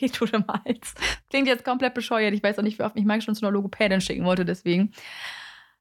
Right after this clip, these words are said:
Aber deswegen muss ich mich richtig anstrengen, normal runterzusch-, also normal mein Getränk jetzt gerade runterzuschlucken und nicht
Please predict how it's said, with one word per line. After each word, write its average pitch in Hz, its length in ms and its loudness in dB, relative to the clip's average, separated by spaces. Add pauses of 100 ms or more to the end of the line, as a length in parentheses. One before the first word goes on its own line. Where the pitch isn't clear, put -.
(120)
Aber 208 160 0
deswegen 233 260 2
muss 277 100 0
ich 269 60 0
mich 220 160 -2
richtig 226 220 2
anstrengen, 254 400 0
normal 196 260 2
runterzusch-, 214 580 -2
also 196 160 -2
normal 196 260 0
mein 196 140 2
Getränk 220 420 -2
jetzt 196 220 -4
gerade 190 240 -2
runterzuschlucken 233 880 0
und 190 140 2
nicht - 380 -2